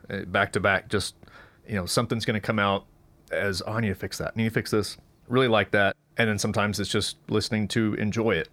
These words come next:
And it's, I've always felt that way where I wanted to write something because I want to listen to it. I wanna jam it. It's not like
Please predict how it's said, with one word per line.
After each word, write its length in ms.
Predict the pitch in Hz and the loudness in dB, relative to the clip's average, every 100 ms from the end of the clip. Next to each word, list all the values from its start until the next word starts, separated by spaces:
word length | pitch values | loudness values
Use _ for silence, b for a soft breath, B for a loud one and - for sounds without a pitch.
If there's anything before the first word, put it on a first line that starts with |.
| - | -10
And 200 | 107 92 | -4 -4
it's, 380 | 82 - - - _ _ - | -4 -4 -6 -10 _ _ -2
I've 180 | - 165 | 0 4
always 240 | 165 160 | 4 4
felt 220 | - 165 | 4 2
that 140 | 127 98 | 2 4
way 120 | 117 | 4
where 160 | 113 110 | 6 4
I 40 | |
wanted 260 | 117 131 113 | 4 4 4
to 60 | |
write 280 | 107 120 - | 4 4 4
something 540 | - 117 127 120 117 | 2 2 2 0 2
because 680 | 104 110 127 117 107 98 - - b b _ - | 0 2 2 4 2 0 -4 -8 b b _ -4
I 60 | |
want 140 | 117 101 | -2 0
to 60 | |
listen 220 | 113 - 98 | 0 0 -4
to 140 | 73 | -8
it. 80 | - - | -8 -6
I 40 | |
wanna 140 | 98 | -4
jam 280 | 82 113 107 | 0 0 0
it. 80 | - - _ | -2 -12 _
It's 180 | 98 - | -6 -2
not 240 | 127 117 107 | 2 2 2
like 260 | 92 - | 0 -2